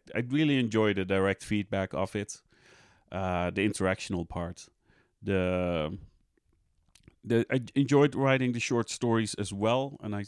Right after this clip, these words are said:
I still, I cannot find the time, but I still would like to occasionally, you know, uh,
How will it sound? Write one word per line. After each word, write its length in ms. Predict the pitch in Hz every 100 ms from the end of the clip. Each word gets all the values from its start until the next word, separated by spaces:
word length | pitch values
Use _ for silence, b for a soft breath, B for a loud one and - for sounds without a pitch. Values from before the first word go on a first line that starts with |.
| -
I 80 | 95
still, 680 | - - 123 117 113 107 B B B B B B B B 98
I 80 | - _ _
cannot 300 | 113 107 101
find 240 | - 98 92
the 80 |
time, 300 | 90 92 92
but 120 | 87 90
I 120 | 90
still 360 | - - 107 95
would 180 | 95 95
like 260 | 95 95
to 140 | 92 87
occasionally, 760 | - 95 90 95 92 92 90 -
you 240 | - 101
know, 160 | 87 87 - - b b b b
uh, 340 | - 85 -